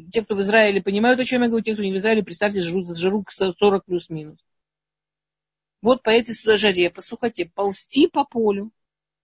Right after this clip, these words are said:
за жнецами высчитывать, сколько там осталось, и брать только до один-два. И это никто не хотел делать, вот на это рассчитывала Рут, и она на это пошла.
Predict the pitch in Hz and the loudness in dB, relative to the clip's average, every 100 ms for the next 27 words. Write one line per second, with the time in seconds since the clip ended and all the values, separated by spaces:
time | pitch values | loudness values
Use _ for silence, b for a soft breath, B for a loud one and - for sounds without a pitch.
0 | _ _ _ 190 254 247 226 208 262 294 | _ _ _ 0 2 2 0 -2 0 2
1 | 311 190 208 - - 220 170 175 - 196 | 2 0 2 2 2 -2 -2 -4 -2 -4
2 | 196 190 196 196 - 277 240 190 208 196 | -2 -6 -6 -6 -4 -4 -2 -4 -6 -6
3 | 190 175 175 170 165 151 170 _ _ B | -8 -6 -6 -4 -6 -10 -20 _ _ B
4 | B B 277 254 220 220 214 208 185 202 | B B 2 4 4 2 0 -2 -2 0
5 | 208 269 185 185 202 220 208 185 - 190 | 2 0 0 -2 0 0 -2 -4 -4 -8
6 | 170 180 208 277 233 214 226 208 196 190 | -6 -2 2 2 2 0 0 -2 -4 -10
7 | - 196 | -10 -12